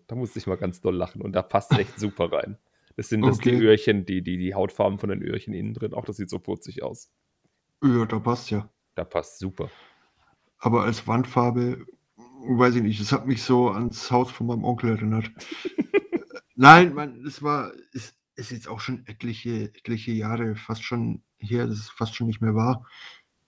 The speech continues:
Speaker 2: Hat mein Onkel an seinem Haus, äh, Vollwärmeschutz angebracht und hat das Haus neu gestrichen und,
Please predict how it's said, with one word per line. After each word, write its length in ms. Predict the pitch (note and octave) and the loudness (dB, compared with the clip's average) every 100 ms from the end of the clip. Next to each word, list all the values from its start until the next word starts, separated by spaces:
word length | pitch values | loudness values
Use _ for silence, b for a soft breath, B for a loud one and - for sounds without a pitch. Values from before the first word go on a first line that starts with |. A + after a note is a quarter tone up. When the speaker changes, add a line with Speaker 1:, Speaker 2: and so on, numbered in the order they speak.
| _ _ - F2+ A#2 | _ _ -14 -4 2
Speaker 2:
Hat 160 | B2+ | 2
mein 120 | A#2 G#2+ | 2 -2
Onkel 580 | B2+ C3 C#3 C3 B2 F#2+ | -2 2 4 4 2 0
an 120 | A2+ | -2
seinem 200 | A#2+ A#2 | -2 2
Haus, 440 | B2 B2+ B2 - | 4 2 0 -10
äh, 460 | - F#2 A2+ G#2+ A2+ | -8 -4 -2 0 -2
Vollwärmeschutz 720 | A2 D#3 D#3 C#3+ C#3 D#3 - | 2 2 4 0 -2 -4 -6
angebracht 580 | G2 C3 C3+ A#2+ B2+ - | -4 -2 0 0 -2 -2
und 80 | A#2+ | -4
hat 160 | A#2 | -4
das 120 | G#2 C#3+ | -2 0
Haus 200 | D3+ D3+ | 0 0
neu 220 | C#3 C3 | 2 2
gestrichen 680 | B2+ - C3 C3 C3+ B2+ | -2 -2 -2 -2 -2 -2
und, 840 | B2 - F#2 A2 A#2 A2+ - - | -4 -4 -4 -2 -2 -6 -12 -14